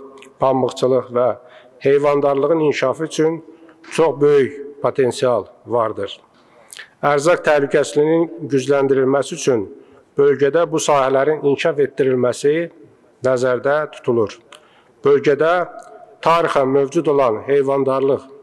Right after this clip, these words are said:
baramaçılıq və arıçılıq ənənələrinin, həmçinin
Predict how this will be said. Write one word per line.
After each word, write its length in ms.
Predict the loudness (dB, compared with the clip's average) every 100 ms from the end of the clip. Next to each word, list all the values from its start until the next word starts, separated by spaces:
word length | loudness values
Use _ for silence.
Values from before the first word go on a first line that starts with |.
| -4
baramaçılıq 640 | 0 0 0 -2 -2 -2 -2
və 100 | -2
arıçılıq 340 | -2 -4 -4 -2
ənənələrinin, 720 | 0 0 0 0 0 -2 -4 -6 -14 _ _ _ _ _ -20 _
həmçinin 580 | 0 2 2 2 2 -2